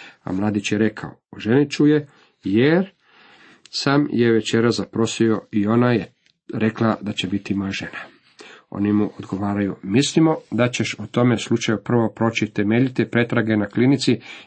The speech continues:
jer se nikomu od nas ne ženi s njom. Ne zanima nas." Pretpostavimo da se mladić oženi tom djevojkom, a zatim se razboli i umre, ili ga rastrga medvjed, ili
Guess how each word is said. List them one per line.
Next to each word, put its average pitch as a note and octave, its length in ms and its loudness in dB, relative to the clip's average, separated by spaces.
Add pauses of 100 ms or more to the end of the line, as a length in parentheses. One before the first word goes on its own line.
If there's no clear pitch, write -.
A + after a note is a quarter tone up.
jer A#2+ 140 2
se - 280 -2
nikomu B2+ 400 2
od G#2+ 100 -4
nas A#2+ 240 2
ne G2 100 -2
ženi A2+ 260 2
s - 100 -4
njom. A#2 200 2 (600)
Ne G2+ 100 -4
zanima A#2 440 2
nas." - 320 -12 (480)
Pretpostavimo G#2+ 640 0
da G2 100 -2
se - 160 -6
mladić G#2 400 -2
oženi G#2 340 -2
tom F#2 200 -6
djevojkom, A2 460 0
a F#2 80 -8
zatim G#2+ 320 -2
se F#2 200 -6 (100)
razboli G#2 400 -2
i G2+ 40 2
umre, C3 320 2 (320)
ili A2 200 2
ga A2 220 2
rastrga A2+ 420 -2
medvjed, B2+ 380 2 (100)
ili A2 320 2